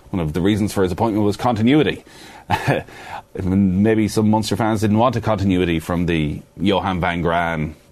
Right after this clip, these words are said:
era, but yeah, they, they, they look a mile away from where they should be at this stage of the season. They've obviously lost a lot of players now to the, uh, Emerging Ireland squad as well, who are gonna miss the next two, three weeks. Uh, so you just, from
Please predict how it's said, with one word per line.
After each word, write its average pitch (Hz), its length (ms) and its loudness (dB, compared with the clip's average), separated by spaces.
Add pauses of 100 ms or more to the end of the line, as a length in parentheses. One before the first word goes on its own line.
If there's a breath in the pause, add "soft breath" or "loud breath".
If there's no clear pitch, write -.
(220)
era, 78 340 -4 (140)
but 90 160 -2 (760 loud breath)
yeah, - 220 -4 (300)
they, 90 240 0
they, 90 400 -4 (140)
they 92 120 0
look 104 280 -4 (520 loud breath)
a 73 60 -6
mile 90 440 0
away 82 280 -2
from 73 420 -4
where 85 200 -2
they 76 100 -2
should 76 200 -6
be 78 340 -2
at - 120 -8
this 78 140 -6
stage 73 260 -2
of 67 80 -6
the 65 60 -10
season. 90 340 -2
They've 80 100 0
obviously 80 260 -2
lost 76 260 -2
a 78 40 -4
lot 76 120 -2
of 78 60 -10
players 76 280 -2
now 78 200 -2
to 78 160 -8
the, 73 240 -4
uh, 73 220 -6
Emerging 73 360 -4
Ireland 76 280 -4
squad 73 580 -4 (100)
as 76 120 -6
well, 90 280 0
who 87 120 -4
are 80 60 -2
gonna 80 180 -2
miss 85 260 -4
the 85 100 -6
next 82 280 -6
two, 87 180 -4
three 87 220 -2
weeks. 92 360 0 (640 loud breath)
Uh, - 80 -8
so 82 220 -2
you 98 180 0
just, - 420 -2
from 90 400 -2